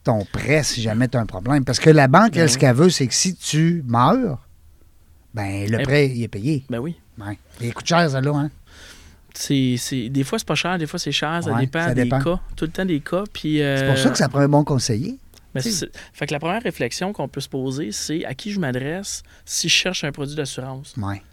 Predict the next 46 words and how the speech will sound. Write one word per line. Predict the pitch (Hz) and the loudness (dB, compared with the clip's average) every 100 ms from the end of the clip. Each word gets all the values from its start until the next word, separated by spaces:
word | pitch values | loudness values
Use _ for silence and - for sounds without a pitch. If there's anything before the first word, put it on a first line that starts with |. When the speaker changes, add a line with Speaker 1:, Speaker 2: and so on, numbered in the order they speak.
| _ _ | _ _
Speaker 2:
Ben, | 135 139 | -2 0
la | 135 | 0
seule | - 214 202 | 0 0 2
licence | 175 156 180 190 175 | 0 -2 -2 -2 -4
au | |
Québec, | 160 143 160 180 | -4 -2 -2 -2
c'est | - | -4
des | 151 135 | -6 -6
conseillers | 156 156 151 156 | -6 -4 -2 -2
en | 156 | -4
sécurité | - 147 151 | -6 -8 -8
financière. | 143 143 135 156 - - _ _ - | -8 -6 -6 -8 -12 -20 _ _ -10
Speaker 1:
Ouais. | 98 - - | -10 -12 -6
Speaker 2:
Il | 151 | -4
y | |
en | 139 160 | -2 0
a | 196 | 0
dans | 170 147 | 0 -2
un, | 147 143 | -2 -4
une | 143 | -4
formule | - 151 156 156 | -6 -4 0 0
de | 135 | 0
banque. | 143 226 277 - - _ _ - - | -2 -6 -10 -18 -20 _ _ -18 -10
On | 151 147 | -8 -8
peut | 160 156 147 | -4 -2 0
en | 143 | -2
trouver | - 151 160 | -6 -4 -2
dans | |
les | 151 | -2
caisses, | 135 156 196 160 | -4 -6 -8 -8
on | |
peut | 160 | -8
en | 143 | -8
trouver | 151 156 | -6 -6
n'importe | 151 143 147 | -6 -6 -2
où. | 147 247 - | -2 -4 -8
Il | 202 | -4
y | 165 | -2
en | 147 | 0
a | 165 | 0
dans | 180 151 151 | -2 -2 -6
un | |
formule | 143 151 175 175 | -8 -8 -6 -6
indépendant. | 151 147 143 139 147 - _ | -6 -6 -6 -6 -10 -16 _
Speaker 1:
Hmm. | 101 107 - _ 151 | -8 -8 -8 _ -4
Speaker 2:
Donc, | 147 170 175 | -2 -2 -4